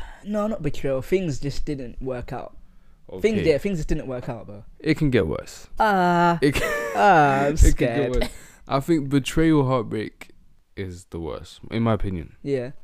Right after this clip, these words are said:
Speaker 2: Just because, like, then you just look back at everything and you're like, "So this was a lie. That wasn't real. That wasn't real. That wasn't real." And that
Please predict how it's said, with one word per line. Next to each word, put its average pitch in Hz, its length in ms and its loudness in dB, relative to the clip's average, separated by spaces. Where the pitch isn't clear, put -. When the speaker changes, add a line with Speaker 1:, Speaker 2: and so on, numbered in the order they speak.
Speaker 2:
Just - 260 -6
because, 92 580 -4
like, - 460 -12
then 123 180 -2
you 123 100 0
just 113 240 -4
look 123 280 -2
back 120 240 -4
at 92 80 -6
everything 98 320 -10
and 92 80 -12
you're 87 80 -12
like, 87 180 -14
"So 90 140 -14
this 104 260 -10
was 90 160 -8
a 85 80 -10
lie. 78 300 -16
That 82 180 -10
wasn't 85 340 -10
real. 90 280 -8
That 71 200 -10
wasn't 80 320 -12
real. 78 260 -14
That 67 180 -10
wasn't 78 300 -14
real." 71 240 -18
And 85 240 -14
that - 320 -2